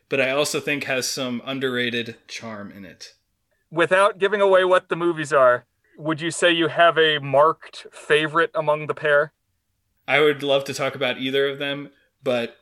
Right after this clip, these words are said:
Speaker 1: I think <laughs> the episode will be better if it is something that you have more to say about. So I could see either one of these being something that you have not very much to say about.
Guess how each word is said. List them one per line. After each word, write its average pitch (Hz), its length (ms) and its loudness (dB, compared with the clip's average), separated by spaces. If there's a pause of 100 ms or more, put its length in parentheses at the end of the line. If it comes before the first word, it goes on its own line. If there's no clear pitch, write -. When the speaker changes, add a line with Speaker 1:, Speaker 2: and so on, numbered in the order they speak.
(480)
Speaker 1:
I 135 80 0
think - 720 -6
<laughs> - 60 -20
the 156 140 -6
episode 151 440 0
will 135 140 -2
be 127 140 -2
better 127 380 2
if 120 220 -6
it 135 80 0
is 135 100 -2
something 143 360 -2
that 131 140 0
you 131 400 -2
have 127 220 -4
more 131 220 -2
to 127 160 -8
say 120 300 -4
about. 104 420 -8 (240)
So - 160 -8
I 135 140 -4
could 156 140 -4
see 165 200 -6
either 156 320 0
one 139 200 -2
of 135 120 -6
these 135 240 -4
being 127 300 -4
something 127 420 -6
that 123 140 -4
you 120 300 -10
have 117 300 -10 (400)
not 135 240 -4
very 123 200 0
much 127 340 -4
to 131 60 -10
say 120 260 -2
about. 101 380 -8